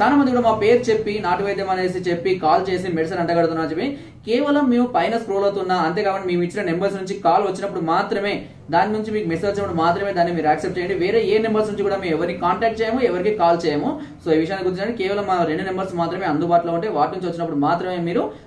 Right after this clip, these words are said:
రెస్పాండ్ అవ్వండి నాటు వైద్యం అని. So ఫ్రెండ్స్, ఈ విధంగా మీ యొక్క సమస్య కనుక తీవ్రంగా ఉన్నట్లయితే వే-, లేట్ చేయకండి. అనవసరంగా చిన్న చిన్న చిట్కాల గురించి అని, ఆ, మెడిసిన్స్ కోసం అని ట్రై చేస్తూ చే-, ఆ, అనవసరంగా టైం వేస్ట్ చేసుకోకుండా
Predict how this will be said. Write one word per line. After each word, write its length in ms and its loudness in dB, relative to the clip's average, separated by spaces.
రెస్పాండ్ 420 0
అవ్వండి 200 0
నాటు 240 -2
వైద్యం 300 -6
అని. 140 -4
So 80 0
ఫ్రెండ్స్, 260 -2
ఈ 120 -6
విధంగా 320 0
మీ 100 0
యొక్క 180 -4
సమస్య 320 -2
కనుక 280 -2
తీవ్రంగా 320 2
ఉన్నట్లయితే 380 2
వే-, 200 0
లేట్ 340 2
చేయకండి. 360 2
అనవసరంగా 440 0
చిన్న 200 -4
చిన్న 20 -2
చిట్కాల 480 -2
గురించి 260 -2
అని, 240 -4
ఆ, 100 2
మెడిసిన్స్ 400 0
కోసం 220 0
అని 200 0
ట్రై 220 0
చేస్తూ 260 -2
చే-, 200 0
ఆ, 80 4
అనవసరంగా 720 0
టైం 140 2
వేస్ట్ 200 -2
చేసుకోకుండా 580 4